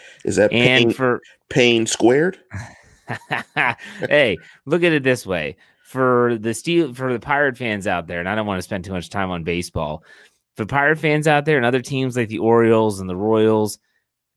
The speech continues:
Speaker 2: now's the time that you love baseball, because once the season starts, it's gonna suck. And so you might as well just enjoy it now. So I will wear my Pirate stuff. I always wear my Pirate stuff on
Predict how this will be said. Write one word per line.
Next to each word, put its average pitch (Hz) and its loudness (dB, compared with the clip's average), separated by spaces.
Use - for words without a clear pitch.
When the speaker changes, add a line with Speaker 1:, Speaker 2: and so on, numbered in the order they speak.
Speaker 2:
now's 170 2
the 180 0
time 156 2
that 143 0
you 127 2
love 120 2
baseball, 92 -6
because 107 -6
once 160 -2
the 143 -10
season 139 -4
starts, 101 -2
it's - -18
gonna 104 -6
suck. - -10
And 110 -2
so 117 4
you 110 -2
might 123 0
as 117 -4
well 117 2
just 101 -6
enjoy 98 -2
it 95 -4
now. 85 -6
So 87 -12
I 90 -4
will 92 -6
wear 95 -2
my 95 -4
Pirate 92 -2
stuff. 95 -6
I 104 0
always 82 -2
wear 76 -10
my 71 -18
Pirate 71 -16
stuff - -14
on 78 -20